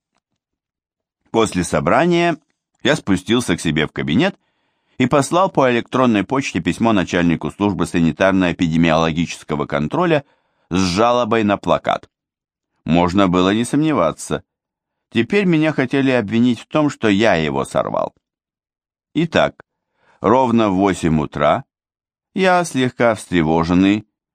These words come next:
но настроенный обороняться до последнего, преодолел бесконечные коридоры, чтобы добраться до административного крыла, расположенного в самом сердце больницы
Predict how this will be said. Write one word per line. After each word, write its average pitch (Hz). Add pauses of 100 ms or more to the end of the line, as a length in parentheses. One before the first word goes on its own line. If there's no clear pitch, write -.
(100)
но 85
настроенный 78
обороняться 69
до 67
последнего, 170 (560)
преодолел 160
бесконечные 98
коридоры, 165 (340)
чтобы 131
добраться 123
до 104
административного 87
крыла, 82
расположенного 87
в 78
самом 85
сердце 76
больницы 71